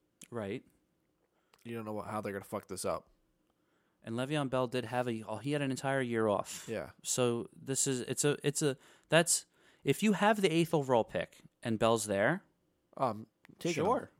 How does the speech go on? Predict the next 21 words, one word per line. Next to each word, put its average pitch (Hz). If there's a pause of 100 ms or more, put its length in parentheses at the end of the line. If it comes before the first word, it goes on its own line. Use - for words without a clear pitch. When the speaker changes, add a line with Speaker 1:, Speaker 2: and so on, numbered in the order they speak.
(180)
Speaker 2:
Absolutely. 139
Speaker 1:
Yeah, 139
absolutely, 180
sure. 233 (920)
But 123 (400)
I 117
wouldn't. 113
Speaker 2:
'Cause 139
you 135
really 143
think 160
about -
it, 110
it's 110
still 127
Le'Veon 107
Bell. 87 (300)
Speaker 1:
It 131
is 131
Le'Veon 113
Bell, 104